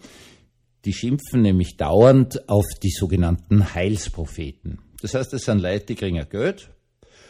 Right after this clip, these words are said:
und dafür sagen sie den anderen Menschen Heil voraus. Und zwar in ganz einer furchtbaren Situation Heil voraus, nämlich in einer Situation, wo der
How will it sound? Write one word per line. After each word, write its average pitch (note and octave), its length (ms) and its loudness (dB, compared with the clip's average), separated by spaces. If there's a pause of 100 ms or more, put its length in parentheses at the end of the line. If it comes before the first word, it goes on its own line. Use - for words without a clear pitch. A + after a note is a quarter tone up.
(200)
und A#2+ 260 -2
dafür G#2+ 340 0
sagen G2 300 0
sie F#2+ 160 -6
den F2 360 -2 (240)
anderen F#2+ 460 -2
Menschen D2+ 520 -4 (260)
Heil E2 260 -10
voraus. - 720 -14 (560)
Und - 160 -4
zwar A#2+ 120 0
in A#2+ 140 0
ganz D#3+ 320 -2
einer B2+ 160 0
furchtbaren A2 520 0
Situation A2 680 -2
Heil E2+ 240 -2
voraus, F#2 540 -4
nämlich G2 360 -2
in F#2+ 120 -4
einer F2+ 240 -2
Situation, F2+ 720 -2
wo F#2+ 100 0
der E2 200 -2